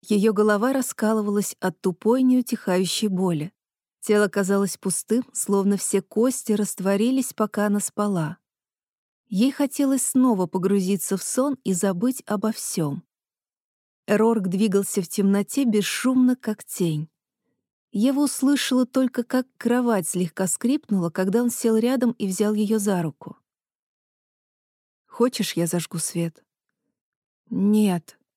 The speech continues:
Её голос звучал хрипло, но она не стала откашливаться. "Я ничего не хочу.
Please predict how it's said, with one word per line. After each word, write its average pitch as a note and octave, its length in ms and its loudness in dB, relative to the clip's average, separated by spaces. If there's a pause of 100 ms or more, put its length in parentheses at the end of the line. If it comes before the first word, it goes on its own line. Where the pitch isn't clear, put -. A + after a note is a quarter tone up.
(360)
Её G#3+ 280 2
голос C#4 320 0
звучал B3+ 420 -2
хрипло, E3 600 -4 (560)
но G3+ 160 4
она A#3 100 4
не C4 140 4
стала F3+ 380 0
откашливаться. E3 880 -6 (840)
"Я G#3+ 320 0
ничего A3 460 0
не F3+ 100 0
хочу. E3+ 540 -6